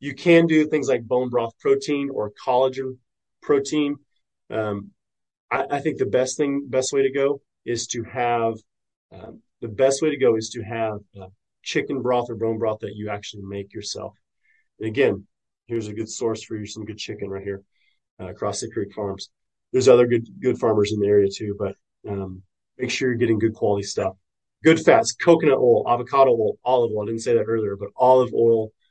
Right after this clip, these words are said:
is a really healthy oil. Stick with those types of fats. That's gonna be really important. High fiber foods decreases inflammation. Blueberries are loaded with antioxidants. If you look at,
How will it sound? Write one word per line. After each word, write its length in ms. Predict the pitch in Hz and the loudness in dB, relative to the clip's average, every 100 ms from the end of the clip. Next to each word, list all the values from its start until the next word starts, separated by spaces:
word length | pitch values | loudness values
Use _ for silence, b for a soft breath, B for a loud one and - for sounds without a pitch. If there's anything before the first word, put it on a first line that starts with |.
| _ _ | _ _
is 140 | 110 98 | -8 -4
a 80 | 98 | -6
really 640 | 92 107 120 127 123 110 | -6 -8 0 4 4 4
healthy 340 | 107 101 104 | 0 -2 -4
oil. 300 | 95 95 - _ _ _ _ _ _ | -4 -4 -8 _ _ _ _ _ _
Stick 560 | - - - 147 139 147 | -6 -4 -2 0 0 4
with 200 | 127 110 | 4 8
those 240 | 117 117 | 8 8
types 300 | 120 113 - | 0 -4 -4
of 80 | 113 | -2
fats. 520 | 160 151 147 - - - _ _ _ _ _ _ _ _ _ - | 4 4 4 0 -6 -10 _ _ _ _ _ _ _ _ _ -8
That's 160 | 104 | -6
gonna 120 | 123 | -4
be 60 | 107 | -4
really 220 | 107 107 | 0 0
important. 400 | 104 104 98 101 - - | 0 -2 -6 -6 -16 0
High 180 | 147 170 | 2 4
fiber 280 | 165 156 156 - | 4 4 2 -2
foods 500 | 151 151 196 196 - _ _ _ _ _ | 0 4 2 0 -12 _ _ _ _ _
decreases 560 | 160 170 175 165 135 127 | 0 0 0 -2 0 -4
inflammation. 580 | - 127 120 - - _ _ _ _ _ 127 | -2 -2 -2 -6 -16 _ _ _ _ _ 4
Blueberries 480 | 160 165 139 120 | 6 8 6 4
are 80 | 113 | -2
loaded 280 | 110 120 123 | 2 2 2
with 120 | 120 | 0
antioxidants. 680 | 117 117 110 107 98 - - | -4 -2 -2 -2 -12 -18 -18
If 140 | 113 - | -18 0
you 160 | 156 | 2
look 260 | 151 160 170 | 4 4 6
at, 220 | 139 117 | 6 4